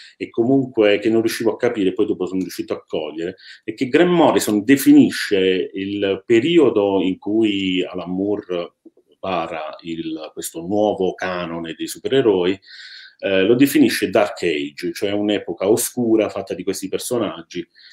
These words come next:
e paradossalmente invece nella storia del fumetto <clears throat> la, la, la,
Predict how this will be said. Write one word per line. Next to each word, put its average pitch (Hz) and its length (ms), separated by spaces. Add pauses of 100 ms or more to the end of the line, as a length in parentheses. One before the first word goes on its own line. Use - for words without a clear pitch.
(220)
e 156 160
paradossalmente 170 680
invece 110 280
nella 107 280
storia 127 240
del 107 140
fumetto 95 760 (280)
<clears throat> 110 580
la, 95 720 (1120)
la, 78 320
la, 71 600